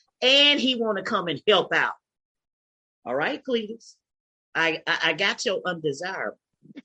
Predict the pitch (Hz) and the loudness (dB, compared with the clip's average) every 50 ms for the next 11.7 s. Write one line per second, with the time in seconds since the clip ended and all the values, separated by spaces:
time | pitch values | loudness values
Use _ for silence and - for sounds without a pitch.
0 | _ _ - - - _ _ - 165 170 160 147 139 131 131 180 202 214 233 226 | _ _ -16 -16 -16 _ _ 0 2 2 2 0 -2 -2 2 4 4 4 4 2
1 | - - _ _ _ _ _ _ _ 127 143 175 180 175 170 190 190 185 190 185 | -2 -10 _ _ _ _ _ _ _ -2 2 4 4 4 2 0 -4 -4 -4 -4
2 | 175 175 170 170 170 - _ _ - - 131 107 - - - 170 160 160 - - | -4 -4 -6 -8 -10 -18 _ _ -12 -10 -8 -8 -6 -6 -6 -6 -6 -6 -8 -12
3 | - 160 160 _ _ _ _ _ _ _ _ _ _ _ _ - 135 131 127 131 | -16 -16 -18 _ _ _ _ _ _ _ _ _ _ _ _ -8 -6 -4 -2 0
4 | 156 165 175 180 175 190 170 175 160 160 156 175 175 165 165 165 160 156 151 147 | 0 2 0 0 -2 -2 2 2 2 2 2 0 -2 -2 0 0 0 0 -2 -4
5 | - - 143 135 127 113 - - _ _ _ _ - 180 185 170 170 151 135 131 | -4 -2 -2 -2 -2 -4 -6 -10 _ _ _ _ -8 -8 -6 -6 -6 -8 -8 -8
6 | - - 202 185 175 175 175 175 - 185 175 165 156 151 143 139 139 143 _ _ | -8 -4 -2 -2 -2 -2 -4 -6 -6 -2 0 0 0 0 -2 -4 -6 -10 _ _
7 | _ _ _ _ _ _ - 202 196 180 175 170 160 - 208 202 180 - - - | _ _ _ _ _ _ 0 2 4 4 2 2 2 2 2 0 0 0 4 4
8 | 220 214 220 - 247 240 240 - - 294 311 370 392 - - - 302 240 226 226 | 4 4 6 6 4 4 4 4 4 2 2 2 2 -2 -2 0 0 0 0 2
9 | - 208 202 208 196 220 254 359 339 - - 262 220 214 214 - - 311 311 294 | 2 2 2 2 2 0 0 0 0 -2 -2 0 -2 -2 -2 -4 -4 -2 0 -2
10 | 247 - - - 196 190 190 - 226 247 320 254 262 208 208 208 214 214 233 233 | -2 -2 -2 0 0 0 2 2 2 2 2 2 2 4 4 6 4 4 4 2
11 | 247 311 359 - - - 170 156 147 139 120 104 104 | 4 2 2 0 0 2 4 4 4 2 -4 -8 -10